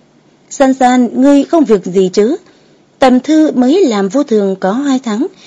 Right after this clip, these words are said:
hiểu biết đối với dương gian và phàm nhân không nhiều lắm. Nhìn thấy Liễu San San sắc mặt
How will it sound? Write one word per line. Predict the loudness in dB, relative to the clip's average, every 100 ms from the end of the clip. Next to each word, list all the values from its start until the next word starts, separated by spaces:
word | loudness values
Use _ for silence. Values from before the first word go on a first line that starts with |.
| -16 0
hiểu | 0
biết | 2 -2 -2
đối | -2 0
với | 0 -2 -2
dương | 0 -2 -2
gian | -4 -4 -4
và | -4 -2
phàm | -2 -4 -4
nhân | -2 0 0
không | -2 -2
nhiều | -2 -2
lắm. | -2 -6 -10 -16 -20 -8 0
Nhìn | 0
thấy | 2 0 2
Liễu | 2 0 -2
San | -4 -4
San | -4 -4 -4
sắc | -4 -4
mặt | -4